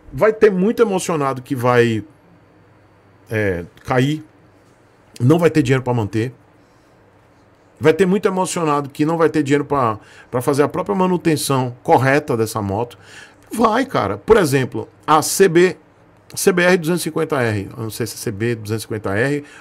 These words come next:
ou C B R duzentos e cinquenta R. Eu sempre confundo, tá? Tem essa moto incrível, tá? Moto excelente. Excelente. Mas quem achar essa moto aí hoje vai ver toda esmerilhada. Toda detonada.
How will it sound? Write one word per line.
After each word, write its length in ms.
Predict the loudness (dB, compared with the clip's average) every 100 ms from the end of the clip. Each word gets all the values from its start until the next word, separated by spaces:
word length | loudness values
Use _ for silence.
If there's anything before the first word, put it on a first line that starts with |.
| -4
ou 160 | 0 2
C 140 | 2
B 100 | 0
R 160 | 0 -2
duzentos 220 | -4 -6
e 20 |
cinquenta 220 | -6 -6 -4
R. 140 | -4
Eu 60 | -4
sempre 220 | -10 -10
confundo, 400 | -10 -8 -8 -8
tá? 200 | -10 -12 _ -20 -20 -20 -20 -20 _ _ _ _ -20 _ _
Tem 180 | 2 2 2
essa 180 | 2 2
moto 240 | 4 2
incrível, 460 | 0 0 2 2 2
tá? 180 | 0 -2
Moto 240 | -2 0 0
excelente. 640 | -2 0 0 0 -6 -14 _ _ -10
Excelente. 800 | -6 -4 -4 -2 -2 -2 -8 -14 -20 -16 -4
Mas 180 | -4
quem 200 | 0 0
achar 280 | 0 0 -2
essa 200 | 0 -2
moto 340 | 0 -2 0 0
aí 220 | -2 -6 _ _
hoje 360 | 2 2 2 -2
vai 140 | -8
ver 160 | -6 -6 -8 _
toda 200 | -2 0
esmerilhada. 600 | -4 -4 -2 -2 -4 -8 -16 _ _ _ _
Toda 280 | 0 0 0
detonada. 580 | -4 -6 -6 -6 -8